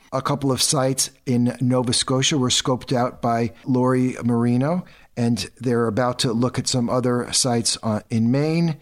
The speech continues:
and Washington and British Columbia. So that idea is really gaining steam, and hopefully we will be able to apply more pressure in the future to, uh,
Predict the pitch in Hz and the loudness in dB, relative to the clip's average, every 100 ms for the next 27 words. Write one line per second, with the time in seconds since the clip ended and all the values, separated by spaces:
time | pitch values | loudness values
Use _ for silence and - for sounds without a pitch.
0 | - - 113 113 127 123 131 135 123 - | -10 -2 0 2 0 0 -2 -2 -2 0
1 | 113 113 101 123 117 - - 113 107 90 | 0 -2 -4 -4 -2 -2 -2 -2 0 -2
2 | 85 - - - - - 143 127 123 135 | -6 -12 -20 -20 -8 -2 0 2 2 0
3 | 151 165 - 131 135 127 113 202 208 127 | 0 -2 -6 -2 0 0 0 2 2 2
4 | 117 - - - - - 135 123 123 - | -2 -8 -20 -20 -20 -8 -2 0 0 0
5 | 127 160 160 156 151 135 143 131 131 - | 2 2 4 2 0 -2 0 2 2 0
6 | 135 127 127 - 123 117 139 - 139 127 | 0 2 0 0 -2 0 -2 -2 0 2
7 | 131 120 127 127 123 123 127 - - 131 | 0 0 0 2 2 2 0 -4 -2 0
8 | 131 131 139 143 120 - 131 131 131 - | 2 0 0 -2 -2 -2 0 2 -2 -2
9 | 117 135 170 208 214 - - - 139 120 | 0 2 4 2 2 -2 -10 -4 0 0
10 | - 139 135 127 120 123 - 131 127 143 | 0 2 0 2 2 0 -2 -2 0 0
11 | 127 - 135 120 120 117 117 | 0 0 0 2 2 2 0